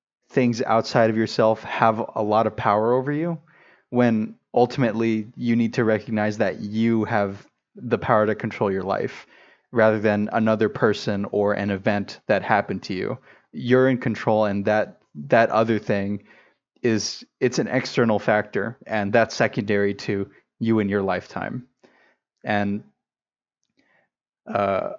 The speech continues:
I, I'm not gonna, I'm not gonna get too much into this, but I don't have a great relationship with my mom, and just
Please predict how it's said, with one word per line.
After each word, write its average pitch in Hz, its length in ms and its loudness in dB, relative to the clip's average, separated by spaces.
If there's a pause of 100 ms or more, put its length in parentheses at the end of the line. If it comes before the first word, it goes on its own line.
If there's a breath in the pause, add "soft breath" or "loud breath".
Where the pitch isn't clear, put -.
I, 95 220 -4
I'm 113 140 0
not 127 160 4
gonna, 127 260 2
I'm 110 180 0
not 120 120 4
gonna 120 160 2
get 120 240 2
too 117 400 0
much 113 240 2
into 120 160 2
this, 101 200 0
but 95 260 -4 (260)
I 113 100 2
don't 120 140 2
have 120 160 2
a - 20 2
great 113 220 2
relationship 110 560 0
with 110 160 -4
my 98 100 -2
mom, 104 500 0
and 98 380 -6 (480 soft breath)
just - 300 -4